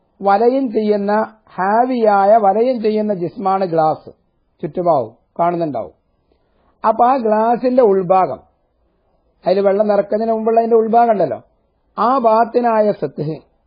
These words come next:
അതെന്തിനെ തൊട്ടു? മഹവിയായ വലയം ചെയ്യപ്പെട്ട ജിസ്മാണ് അതിൻ്റെ ഉള്ളിലുള്ള വെള്ളം. അപ്പൊ ആ വെള്ളത്തിൽ നിന്നുള്ള ലാഹിറായിരിക്കുന്ന സത്ഹ്, വെള്ളത്തിനെ ഗ്ലാസിനോട് തൊട്ട്, തൊട്ടിരുമ്മി നിൽക്കുന്ന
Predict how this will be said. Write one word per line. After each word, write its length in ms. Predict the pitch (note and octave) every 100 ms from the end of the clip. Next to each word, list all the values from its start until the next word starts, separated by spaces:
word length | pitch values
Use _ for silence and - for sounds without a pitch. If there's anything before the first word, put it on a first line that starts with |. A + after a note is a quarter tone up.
| _ _ _ _ _ _ - - - - -
അതെന്തിനെ 460 | G3+ C4 B3 C4+ B3+
തൊട്ടു? 360 | A#3 G3+ A#3 A3 G3 - _ _ _ _ _
മഹവിയായ 800 | F#3 F#3+ F3+ A#3 C4 A#3+ A3+ A3+ A3+
വലയം 400 | G3+ G#3 A#3 G#3+
ചെയ്യപ്പെട്ട 600 | G#3 A3 C4 - G#3+ - A#3+
ജിസ്മാണ് 580 | G3+ - G#3+ F#3+ E3 F#3 C4+ - _ _ _ _ -
അതിൻ്റെ 200 | F#3+ G#3
ഉള്ളിലുള്ള 400 | F#3+ G3+ G3+ G3+
വെള്ളം. 380 | F#3 F3 F3 F3 - _ _ _ _ _ _ _ _ -
അപ്പൊ 140 | G3+
ആ 80 | A#3 C4
വെള്ളത്തിൽ 520 | A3 A#3 C4 B3+ A3+
നിന്നുള്ള 360 | A3 A3 B3+ A#3+
ലാഹിറായിരിക്കുന്ന 1040 | G3+ G3+ A#3 A#3 A3 G#3 G3+ F#3+ - G#3+
സത്ഹ്, 460 | F#3 F3+ E3+ F3+ E3+ A#2 _ _ _ _ -
വെള്ളത്തിനെ 460 | E3+ F#3+ G3 G#3 A3 -
ഗ്ലാസിനോട് 580 | - F3+ G3 F#3+ G#3+ G#3+
തൊട്ട്, 320 | G3 F3 A#3 A3
തൊട്ടിരുമ്മി 520 | - F#3 B3 A#3 A3
നിൽക്കുന്ന 420 | G#3+ F#3+ - G3